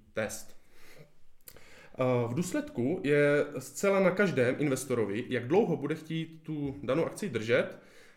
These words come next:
Může ji samozřejmě kdykoliv prodat na burze cenných papírů, ale většinou se fakt doporučuje alespoň ty tři roky.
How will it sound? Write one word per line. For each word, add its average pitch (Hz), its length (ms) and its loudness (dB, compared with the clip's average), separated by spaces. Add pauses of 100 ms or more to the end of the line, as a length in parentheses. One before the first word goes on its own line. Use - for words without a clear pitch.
Může 143 240 0
ji 185 140 2
samozřejmě 170 340 2
kdykoliv 180 340 0
prodat 147 440 0
na 139 160 2
burze 131 280 -4
cenných 147 240 -4
papírů, 127 760 -4
ale 120 300 0
většinou 120 360 -4
se 117 120 -12
fakt 120 180 -6
doporučuje 113 460 -6
alespoň 127 360 -2
ty 135 120 -6
tři 139 180 -6
roky. 127 440 -2